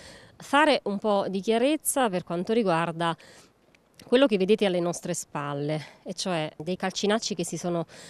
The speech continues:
eh, staccati dall'intonaco della struttura e, eh, mm, diverse crepe, insomma, che ci sono anche nella pavimentazione. Dobbiamo fare un passo indietro e precisare anche un altro particolare. Con Don Carlo Pisani,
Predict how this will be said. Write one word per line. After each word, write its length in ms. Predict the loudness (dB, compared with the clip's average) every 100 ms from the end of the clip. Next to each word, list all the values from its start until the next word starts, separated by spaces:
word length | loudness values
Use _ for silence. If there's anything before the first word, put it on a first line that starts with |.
| -18
eh, 400 | -6 -2 -2 -2 -4
staccati 960 | -6 -4 -6 2 4 4 2 0 0
dall'intonaco 680 | 0 0 -2 -2 -2 -2 -4
della 460 | -6 -6 -4 -4 -6
struttura 800 | -8 -6 -6 -6 -4 0 2 0 -2 -12 -20 -6
e, 280 | 2 2 2
eh, 520 | 2 0 2 0 -2 -4
mm, 440 | -4 -2 -2 -4
diverse 520 | -4 0 0 0 0
crepe, 320 | 0 0 0 -2
insomma, 320 | -4 -4 -6
che 100 | -6
ci 120 | -10
sono 160 | -6 -4
anche 240 | -4 -4
nella 220 | -4 -4
pavimentazione. 1040 | -6 -6 -4 -6 -8 -12 -10 -10 -8 -10 -12 -16 -16
Dobbiamo 320 | -8 -2 -2
fare 400 | 2 2 4 2 0
un 140 | -2
passo 320 | -4 -6 2
indietro 480 | 2 4 2 2 2
e 140 | 0 -4
precisare 440 | -4 -2 2 2
anche 460 | 2 0 0 -2 -2 -4
un 120 | -2
altro 240 | 0 -2
particolare. 720 | -4 -6 -8 -6 -4 -4 -4 -4
Con 200 | -4 -2
Don 180 | -2
Carlo 480 | 0 0 2 2 2
Pisani, 480 | 0 0 4 4 4